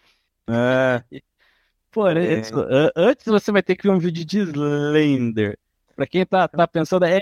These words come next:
Speaker 2: sim, aquele Slender lá das oito páginas lá, lá, começou lá uns quinze anos atrás.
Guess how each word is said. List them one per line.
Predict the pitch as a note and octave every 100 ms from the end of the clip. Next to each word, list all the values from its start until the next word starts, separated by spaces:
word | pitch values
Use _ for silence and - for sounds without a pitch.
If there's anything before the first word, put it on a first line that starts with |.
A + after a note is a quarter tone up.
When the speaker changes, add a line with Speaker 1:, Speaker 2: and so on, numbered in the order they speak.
| F#3+
Speaker 2:
sim, | - D#3+ C#3
aquele | - E3 E3+
Slender | D3+ C3+ D3 D3 C3 B2
lá | B2+ B2+
das | A#2 A#2+
oito | A2+ _ -
páginas | A2 - - G#2+ G#2
lá, | G#2 G#2 G#2+ _ -
lá, | A2+ B2+ A#2 _ _ _ _ _ _
começou | E3 - - F#3 E3
lá | D#3+ F3 F#3
uns | F3+ E3 C#3+ _ -
quinze | F#3+ F#3+ D#3
anos | D#3+ D#3 C#3+
atrás. | A#2+ - A#2 A2+ B2+ C#3+ - -